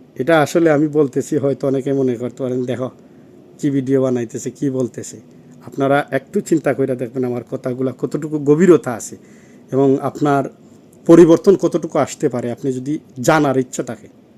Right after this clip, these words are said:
একটা হলো জানতে হবে, জ্ঞান অর্জন করলে, করতে হইলে জানতে হবে। এরপরে আপনার জীবনে যেগুলা ভালো ভালো জিনিস, সেগুলো ফিটিং কইরা নেবেন, মানার চেষ্টা করবেন,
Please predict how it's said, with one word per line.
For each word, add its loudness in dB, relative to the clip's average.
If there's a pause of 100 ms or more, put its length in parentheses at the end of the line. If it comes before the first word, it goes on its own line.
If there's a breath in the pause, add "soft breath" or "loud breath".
(1160)
একটা -2
হলো 4
জানতে 4
হবে, 2
জ্ঞান 2
অর্জন 0
করলে, -2 (140)
করতে -6
হইলে 0
জানতে 0
হবে। -10 (680 soft breath)
এরপরে 6
আপনার 2
জীবনে 2
যেগুলা 0
ভালো 2
ভালো 2
জিনিস, -6
সেগুলো -2
ফিটিং -2
কইরা -2
নেবেন, -10
মানার 0
চেষ্টা -12
করবেন, -20